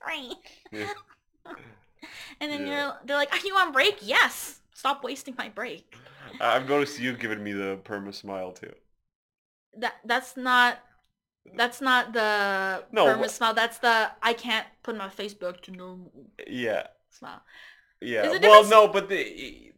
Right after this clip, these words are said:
Speaker 2: you could still have the perma smile. It just, you're doing it for my own, uh, enjoyment.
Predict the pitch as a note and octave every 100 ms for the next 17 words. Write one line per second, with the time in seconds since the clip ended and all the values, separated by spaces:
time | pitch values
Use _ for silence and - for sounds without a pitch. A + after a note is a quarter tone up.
0 | - E3+ G#3+ - - A3+ F#3+ D3 D3 C#3+
1 | B2 - C#3 C3+ A#2+ - A#2 G#2 G2+ G#2+
2 | G#2+ A2 A2+ A2 G#2 - _ - A2+ A2+
3 | A2 B2 B2 A#2+ A#2 A#2 - A#2+ A2+ A2+
4 | A2+ A2+ A2+ A2+ A2 A2 _ _ _ _
5 | - G#2+ G#2 G#2 G#2 A2+ - _ _ _
6 | _ _ _ _ _ - G2 G2 G2 G2